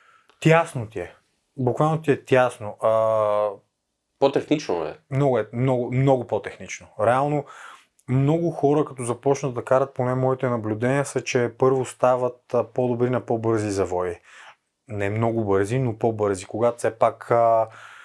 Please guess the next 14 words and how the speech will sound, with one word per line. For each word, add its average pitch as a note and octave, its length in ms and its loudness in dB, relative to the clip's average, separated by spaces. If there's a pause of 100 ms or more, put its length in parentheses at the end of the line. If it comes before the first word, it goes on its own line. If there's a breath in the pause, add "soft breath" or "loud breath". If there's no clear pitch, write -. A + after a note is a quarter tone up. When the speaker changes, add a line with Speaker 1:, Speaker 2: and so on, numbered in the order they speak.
(240 loud breath)
Speaker 1:
центробежната A#2 720 -2
сила A#2+ 320 -2
на A#2 120 -4
гумите A2+ 800 -2
е A2 280 -2
по-силна, A2 800 0
мотора A2 440 2
е G#2+ 120 -2
по-стабилен. A2 840 0 (760 loud breath)
При A2+ 140 0
бавните B2+ 440 2
завои B2 800 0
е A#2+ 180 -2
друго. A2+ 380 0